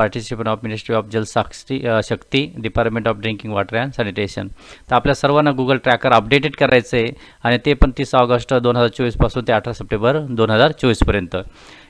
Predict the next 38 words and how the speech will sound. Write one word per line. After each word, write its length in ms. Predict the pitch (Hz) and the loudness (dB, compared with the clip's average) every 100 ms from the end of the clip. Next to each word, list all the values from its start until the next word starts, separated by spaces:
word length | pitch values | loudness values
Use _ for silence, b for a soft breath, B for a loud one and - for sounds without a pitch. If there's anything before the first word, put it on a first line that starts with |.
| - | 4
या 180 | 143 | 6
अंतर्गत 680 | 165 180 202 190 139 - - - b b b | 8 6 6 6 4 2 -2 -4 b b b
आपल्याला 300 | 127 156 160 | 2 6 6
विविध 180 | 147 156 | 6 4
प्रकारचे 400 | - 147 143 123 | 4 4 4 4
उपक्रम 440 | 151 123 135 143 127 | 2 4 4 4 6
राबवायचे, 420 | 120 117 139 139 | 6 6 4 4
त्यासाठी 420 | 135 143 131 120 | 0 2 2 0
काही 180 | 127 131 | 2 0
स्टेप्स 420 | - - 160 - | 2 2 2 4
आहेत. 120 | 131 | 2
स्वच्छता 400 | 113 127 - 117 | 2 -2 -2 0
पखवाडा 360 | 131 127 120 127 | 0 0 2 0
किंवा 140 | 117 | 0
स्वच्छता 380 | 123 - - 117 | -4 -4 -4 -4
पंधरवडा, 580 | 113 120 120 123 120 113 - B B - | -2 0 2 4 4 4 0 B B -4
Google 200 | 127 139 | 0 2
ट्रॅक 260 | 135 135 131 | 2 0 0
आणि 320 | 127 127 127 | 0 -2 -2
खास 220 | - 113 | -2 -2
करून 140 | - 120 | 0 -2
ट्रॅकर 300 | 120 110 131 | 0 0 0
आणि 160 | 120 120 | 0 0
ड्राईव्ह, 400 | 107 117 131 104 - B B B - | 2 6 6 4 -4 B B B -18
स्टेट्स 280 | - 135 127 | 0 2 2
यू, 180 | 131 127 | 0 4
under 420 | 123 117 117 120 | 6 6 4 4
state, 280 | 123 - 120 | 2 2 2
अ, 200 | 117 110 | 6 4
म्हणतात 200 | 107 117 | 4 2
ना, 80 | 120 | 0
युनायटेड 360 | 120 117 120 120 | 0 -2 -2 -2
टेरिटरीज 420 | 127 113 117 123 | 0 -2 -2 0
आणि 160 | 120 120 | 2 2
ऑटोनॉमस 400 | 120 120 120 117 | 0 0 -2 0
ऑर्गनायझेशन 720 | 120 110 117 120 123 131 147 | 0 2 2 2 0 -2 2
जे 80 | 139 | 4
आहेत 140 | 110 | 4